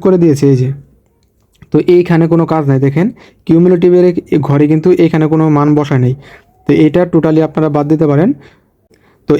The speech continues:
এখানে যে অবশেষটা আছে, সেটা কিন্তু পরের চালনীতে যোগ করে পঞ্চাশ করেছে এবং জিরো পয়েন্ট ওয়ান ফাইভ মিলিমিটার এখানে হচ্ছে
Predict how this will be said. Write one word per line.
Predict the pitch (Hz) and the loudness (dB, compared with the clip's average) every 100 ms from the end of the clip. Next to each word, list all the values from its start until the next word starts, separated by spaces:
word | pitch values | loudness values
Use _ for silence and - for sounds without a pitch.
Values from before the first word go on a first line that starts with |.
| 180 | 0
এখানে | 185 175 165 | 0 0 2
যে | |
অবশেষটা | 160 170 165 139 143 | 0 0 -2 -2 -4
আছে, | 135 180 | -2 -2
সেটা | 196 147 147 160 170 165 | -2 -4 -2 -2 -4 -4
কিন্তু | 160 185 | -2 -2
পরের | 170 170 170 | 0 0 0
চালনীতে | 170 165 151 | 0 0 0
যোগ | 156 151 | -2 0
করে | 165 165 | -2 -2
পঞ্চাশ | 180 190 175 | -4 -4 -2
করেছে | 165 139 135 139 - _ - | -2 0 -4 -6 -14 _ -6
এবং | 143 151 139 | -2 0 2
জিরো | 151 160 | 2 2
পয়েন্ট | 170 170 | 0 0
ওয়ান | 151 156 | -2 0
ফাইভ | 156 147 | -2 0
মিলিমিটার | 156 147 160 160 | 0 2 0 0
এখানে | 143 143 | 0 -2
হচ্ছে | 143 190 | 0 -2